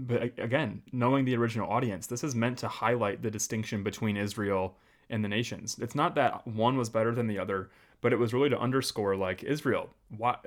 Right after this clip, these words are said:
you could be this way too, if only you would repent. Um, but w-, one thing that also piqued my interest, i-, if you recall from chapter one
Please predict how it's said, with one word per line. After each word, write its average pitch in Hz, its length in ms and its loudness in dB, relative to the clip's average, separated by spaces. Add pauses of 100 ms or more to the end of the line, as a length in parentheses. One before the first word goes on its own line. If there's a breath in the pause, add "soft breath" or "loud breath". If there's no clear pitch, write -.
(160)
you 131 300 -2
could 151 220 2
be 127 140 2
this 117 240 2
way 104 140 0
too, 117 380 -4 (100)
if 113 160 -4
only 139 220 2
you 127 260 2
would 170 200 4
repent. 104 500 -4 (680 soft breath)
Um, 104 220 0
but 113 180 8
w-, 123 140 -2
one 170 200 4
thing 185 180 2
that 120 100 4
also 127 300 4
piqued - 300 -2
my 110 180 4
interest, 98 500 0 (540 soft breath)
i-, 135 140 4
if 135 140 0
you 151 80 6
recall 123 760 2 (160)
from 107 540 4 (540)
chapter 139 380 4
one 107 420 4